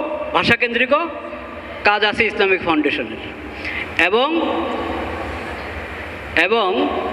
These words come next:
ভাষার, যে কোনো ভাষার সবচেয়ে উত্তম সেবা, সবচেয়ে উত্তম যত্ন হলো ওই ভাষাকে ঈমানি কথা দিয়ে কোরআনী কথা দিয়ে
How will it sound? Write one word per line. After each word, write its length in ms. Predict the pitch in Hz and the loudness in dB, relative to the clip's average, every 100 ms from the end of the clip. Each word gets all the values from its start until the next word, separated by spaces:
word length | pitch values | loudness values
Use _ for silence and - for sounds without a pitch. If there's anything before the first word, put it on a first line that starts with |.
| - - - - - | -4 -4 -6 -4 2
ভাষার, 520 | 175 175 233 254 262 254 262 254 254 | 4 4 4 4 0 -2 -2 0 2
যে 140 | 226 | 4
কোনো 260 | 254 262 254 | 4 4 4
ভাষার 480 | - - 226 214 165 - | 2 4 4 2 0 0
সবচেয়ে 440 | 254 - - 302 294 | 0 0 0 2 0
উত্তম 280 | - 302 269 | 2 2 4
সেবা, 340 | - 247 214 147 - - - - - - - - - - | 4 4 2 0 -6 -8 -10 -10 -10 -10 -12 -12 -8 2
সবচেয়ে 400 | 233 - 247 330 | 2 4 2 4
উত্তম 260 | 320 320 294 | 4 4 6
যত্ন 300 | 240 226 240 262 | 6 4 2 4
হলো 240 | 254 240 285 247 - - - - | 4 4 2 0 -6 -8 -6 4
ওই 240 | 214 294 | 6 6
ভাষাকে 560 | 226 190 202 262 254 285 302 294 | 4 2 4 4 4 4 4 4
ঈমানি 440 | 269 294 294 302 | 4 6 4 4
কথা 280 | 285 269 294 | 2 2 2
দিয়ে 260 | 285 262 220 156 123 - - - - - - - - - - - - - - - - - | 4 4 4 0 -8 -16 -18 -18 -18 -20 -20 -20 -18 -18 -18 -16 -16 -14 -14 -12 -4 2
কোরআনী 400 | 226 269 285 294 | 4 6 4 4
কথা 260 | 262 262 277 | 4 4 4
দিয়ে 420 | 269 247 196 127 | 6 4 4 0